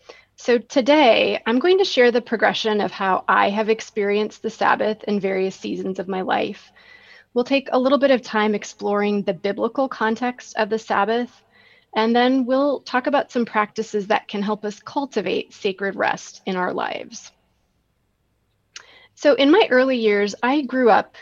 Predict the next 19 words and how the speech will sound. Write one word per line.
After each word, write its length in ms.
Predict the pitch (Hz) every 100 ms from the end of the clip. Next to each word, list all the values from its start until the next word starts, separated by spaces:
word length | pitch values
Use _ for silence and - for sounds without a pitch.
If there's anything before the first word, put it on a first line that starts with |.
| -
in 260 | 220 226 226
the 140 | 220
Adventist 640 | 214 202 190 196 202 -
faith 380 | - - 202 -
tradition, 680 | - 196 208 - - 175 196 - - - - _
and 400 | 226 226 220 220 -
at 120 | 226
a 60 | 233
larger, 720 | 214 202 202 233 254 254 247
more 220 | 220 190
corporate 520 | - - 220 220 233
level, 560 | 196 208 214 214 226 233 - - _ -
the 140 | 233
emphasis 640 | 247 302 381 - 349 302 -
was 220 | 233 202
very 340 | 196 220 226
much 300 | 233 208 202 -
on 180 | 208 202
keeping 580 | - 226 220 208 202